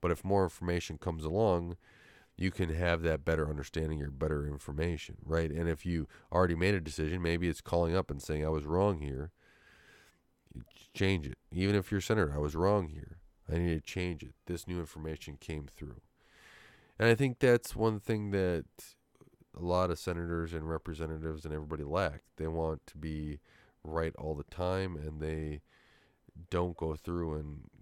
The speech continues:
give up the opportunity to change their ways and do it. And you have to be, realize that if you wanna be the smartest person in the room, you have to be wrong sometimes.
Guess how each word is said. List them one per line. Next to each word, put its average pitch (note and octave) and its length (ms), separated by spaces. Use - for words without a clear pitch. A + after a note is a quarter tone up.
give D#2 240
up D#2+ 240
the D#2 160
opportunity D2 920
to C#2+ 480
change D2+ 600
their C#2+ 160
ways C#2+ 480
and C#2 200
do D#2 160
it. C2+ 140
And G2 200
you G2 80
have G#2+ 260
to F#2+ 80
be, F2 140
realize D#2+ 580
that D2+ 240
if F2 180
you G2 100
wanna A#2 200
be G#2 120
the F2 160
smartest E2+ 580
person E2 380
in D2 140
the C#2 80
room, D#2+ 500
you D#2 120
have E2+ 180
to - 80
be D2 100
wrong C#2 360
sometimes. - 760